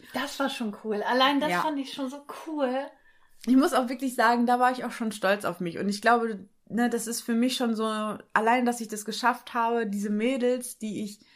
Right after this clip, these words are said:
Speaker 2: wirklich, also die auch Journalistinnen sind, sind ja beide, äh, ausgebildete Journalistinnen, glaube ich sogar. Also
Speaker 1: Mhm.
Speaker 2: ausgebildet, glaube ich, ich glaube studiert. Da irgendwie zu überzeugen mit meinem Text, so, das fand ich schon irgendwie so cool und das hat mich irgendwie stolz gemacht.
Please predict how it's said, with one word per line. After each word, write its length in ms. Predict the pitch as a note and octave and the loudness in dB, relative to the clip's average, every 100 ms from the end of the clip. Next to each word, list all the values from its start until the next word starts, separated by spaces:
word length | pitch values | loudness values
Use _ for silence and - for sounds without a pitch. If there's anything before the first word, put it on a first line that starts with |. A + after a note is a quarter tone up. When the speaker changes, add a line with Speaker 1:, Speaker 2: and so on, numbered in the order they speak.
| _ _ _ | _ _ _
Speaker 2:
wirklich, 380 | A3+ A#3+ A3 G#3 | -4 -2 -2 -2
also 140 | G3+ | -2
die 120 | G3+ - | 0 -2
auch 140 | - - | -2 -2
Journalistinnen 640 | G3+ G3 A#3 - A#3 G#3+ | 0 2 0 -2 -4 0
sind, 200 | B3+ C#4+ | 0 0
sind 140 | C4+ | 2
ja 80 | D4 | 0
beide, 420 | A#3+ B3 A#3+ G3+ | 2 0 0 -4
äh, 180 | A#3 G#3 | -4 -2
ausgebildete 600 | - A#3+ - A#3 A3 G3+ | -2 -4 -2 -2 -2 -4
Journalistinnen, 680 | - G#3 G3+ C4 - B3+ B3 | -4 -2 -2 -4 -4 -2 0
glaube 280 | A#3 A3+ A3+ | 0 0 -2
ich 100 | A3+ | -6
sogar. 360 | A3+ A3 G#3+ | -4 -2 -2
Also 160 | - D4 | 0 2
Speaker 1:
Mhm. 60 | C4 | 4
Speaker 2:
ausgebildet, 440 | C4+ G3+ G3+ F3+ | 2 2 0 2
glaube 280 | F#3 G#3+ A#3+ | 2 4 2
ich, 60 | |
ich 60 | - | -2
glaube 160 | F#3+ F#3 | -6 -6
studiert. 460 | - F3 A#3+ C4+ - - - - - - _ _ - | -10 -2 0 0 -6 -20 -20 -20 -20 -20 _ _ -6
Da 380 | F#3 A#3 D#4 D4+ | 6 10 10 10
irgendwie 260 | C4+ B3+ B3+ | 4 0 -2
zu 140 | B3 | -2
überzeugen 640 | A3+ A#3+ - B3+ C4 C4+ A3 | -2 -2 0 2 4 2 0
mit 100 | G3+ | -2
meinem 480 | G#3+ G#3 G#3 G#3 | -2 -2 -4 -6
Text, 400 | G3+ B3+ A#3+ - | -4 -4 -4 -8
so, 200 | G3+ G3+ | -2 -2
das 300 | G3+ - B3+ | -2 -2 -4
fand 160 | - E4+ | 0 0
ich 100 | E4 | 0
schon 140 | D#4 | 0
irgendwie 240 | D#4+ E4 E4+ | -2 0 0
so 100 | E4+ E4+ | -2 -4
cool 80 | D#4+ | -4
und 80 | D4+ | -2
das 100 | D4+ | 0
hat 160 | D#4 C#4+ | -2 -2
mich 80 | C4+ | -4
irgendwie 260 | C4+ C#4 | 0 0
stolz 480 | B3 - G#3+ G3 G3+ | -2 -2 0 0 -2
gemacht. 440 | B3 B3 C#4 D#4 | 0 2 2 0